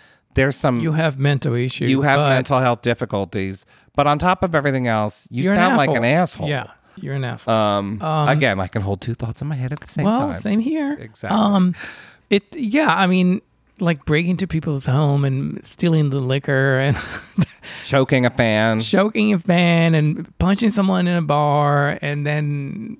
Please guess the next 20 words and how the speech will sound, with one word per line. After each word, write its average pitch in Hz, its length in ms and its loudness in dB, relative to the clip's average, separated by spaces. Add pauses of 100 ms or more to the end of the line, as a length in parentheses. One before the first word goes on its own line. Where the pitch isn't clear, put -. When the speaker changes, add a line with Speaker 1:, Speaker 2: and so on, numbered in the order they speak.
Speaker 2:
pretty 165 180 0
much, 160 480 0
you 165 100 -2
know, 139 280 0 (240)
saying 147 320 -4
to 151 140 -2
a 127 40 2
whole 151 160 2
family 143 260 0
Speaker 1:
Losing 175 380 4
a 156 60 2
mother 151 360 4
and 143 120 2
her 135 140 0
three 127 240 0
children 135 480 0
somehow, 156 420 2
just 147 260 -4
losing 120 360 0
them. 92 240 -8